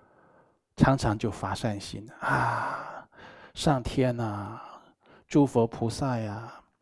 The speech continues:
如果让我消灾延寿，我要做尽天下的善事，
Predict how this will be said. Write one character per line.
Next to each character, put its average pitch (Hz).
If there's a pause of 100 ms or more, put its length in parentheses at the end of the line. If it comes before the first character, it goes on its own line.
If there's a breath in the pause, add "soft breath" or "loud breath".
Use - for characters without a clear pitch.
(260 soft breath)
如 165
果 139
让 139
我 110
消 127
灾 123
延 107
寿， 120
我 113
要 127
做 131
尽 117
天 135
下 120
的 -
善 113
事， 104